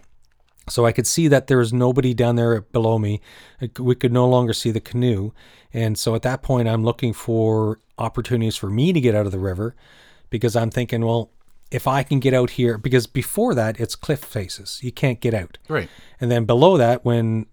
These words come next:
Speaker 1: it was slopey and treed, that's when I got out. And so I, I crawled ashore, and I, and I, when, as I crawled up higher on the shore in the bank,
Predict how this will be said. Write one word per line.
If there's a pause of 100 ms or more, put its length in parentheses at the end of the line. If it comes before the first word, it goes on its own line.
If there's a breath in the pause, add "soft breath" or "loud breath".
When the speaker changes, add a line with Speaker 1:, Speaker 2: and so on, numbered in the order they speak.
Speaker 1:
it
was
slopey
and
treed, (340 loud breath)
that's
when
I
got
out.
And
so
I,
I
crawled
ashore,
and
I,
and
I, (240)
when,
as
I
crawled
up
higher
on
the
shore
in
the
bank,